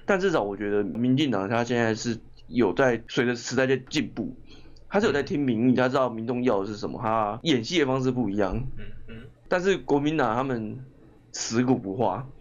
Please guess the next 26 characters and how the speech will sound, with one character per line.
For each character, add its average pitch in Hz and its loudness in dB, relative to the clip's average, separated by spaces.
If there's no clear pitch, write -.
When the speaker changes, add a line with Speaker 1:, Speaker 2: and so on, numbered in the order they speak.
Speaker 1:
就 170 2
他 190 2
们 170 -2
还 127 0
是 143 -2
用 117 -2
很 110 -2
旧 147 4
式 139 -8
的 98 2
方 139 0
式 131 -6
再 123 2
去 110 -4
打 123 2
选 90 -8
战。 101 0
Speaker 2:
对 87 -6
啊， - -10
对 69 -10
啊。 - -14
啊， 123 -4
他 131 -2
们 127 -4
不 101 -10
是 101 -8